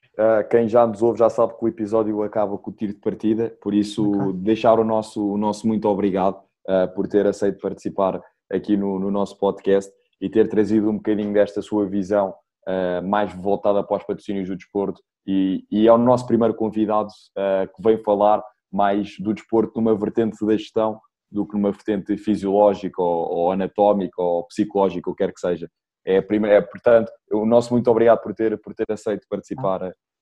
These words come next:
Speaker 1: participar neste desafio. E, e se a mim,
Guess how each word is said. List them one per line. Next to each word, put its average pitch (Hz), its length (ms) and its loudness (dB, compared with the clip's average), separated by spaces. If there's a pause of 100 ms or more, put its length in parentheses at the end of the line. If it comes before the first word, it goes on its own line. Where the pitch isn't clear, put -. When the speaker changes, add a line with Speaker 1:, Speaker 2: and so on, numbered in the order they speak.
(100)
Speaker 1:
participar 101 400 2
neste 101 240 -4
desafio. 107 440 -2 (380)
E, 104 340 -2
e 110 120 2
se 135 300 6
a 131 60 8
mim, 135 360 0